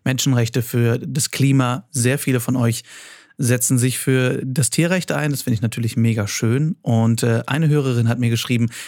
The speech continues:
sie sei bisher eine, äh, Kleinaktivistin, also sie sei noch nicht so richtig aktiv,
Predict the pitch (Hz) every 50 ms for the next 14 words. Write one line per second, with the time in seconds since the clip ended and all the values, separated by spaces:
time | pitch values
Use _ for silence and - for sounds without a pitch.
0 | - - - - 123 120 117 123 120 123 123 117 - - 120 117 117 - - 120
1 | 113 117 117 123 - - 127 117 113 110 - - - 123 120 135 196 202 156 127
2 | - - - 127 107 110 139 - - - 165 175 208 214 180 151 113 107 110 113
3 | 110 110 107 113 110 117 120 110 101 - - 123 120 - - 117 110 113 170 190
4 | - - 131 120 127 - - - 156 143 -